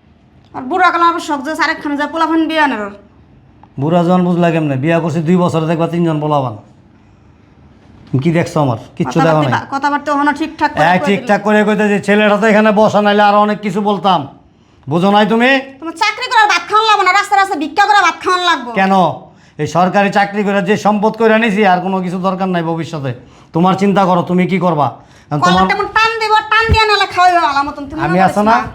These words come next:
Speaker 2: আমি এখনো আরো পাঁচটা বিয়ে করতে পারবো, কিন্তু তুমি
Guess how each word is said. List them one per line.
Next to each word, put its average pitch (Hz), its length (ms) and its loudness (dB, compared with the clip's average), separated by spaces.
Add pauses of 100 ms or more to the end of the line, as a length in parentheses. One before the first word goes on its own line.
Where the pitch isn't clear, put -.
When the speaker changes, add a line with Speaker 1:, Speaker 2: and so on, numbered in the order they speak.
(140)
Speaker 2:
আমি 143 220 -6
এখনো 156 320 -4
আরো 147 140 -2
পাঁচটা 147 340 -6
বিয়ে 135 180 0
করতে 131 240 -8
পারবো, 117 240 -6 (280)
কিন্তু 147 240 0
তুমি 180 280 4